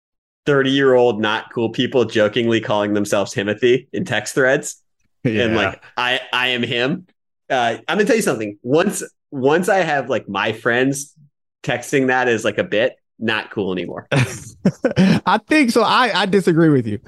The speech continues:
Speaker 2: I think it's still cool until it becomes, like, identified with someone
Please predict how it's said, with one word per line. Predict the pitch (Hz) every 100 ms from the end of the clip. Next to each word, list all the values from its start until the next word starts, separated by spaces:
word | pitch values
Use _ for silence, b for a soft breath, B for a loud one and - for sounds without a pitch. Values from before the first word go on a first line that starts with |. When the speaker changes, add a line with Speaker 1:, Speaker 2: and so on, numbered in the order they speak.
| B B _ -
Speaker 2:
I | 147
think | 147 185 196 190 - _ _ _ _ -
it's | 156 -
still | - - 185 202
cool | 185 - 175 165 170
until | 143 139 - 170 160 151
it | 135 135
becomes, | 127 123 - 143 139 135
like, | 131 123 117 - -
identified | 113 101 127 139 135 135 123 123 113
with | 113
someone | - - 127 127 113 110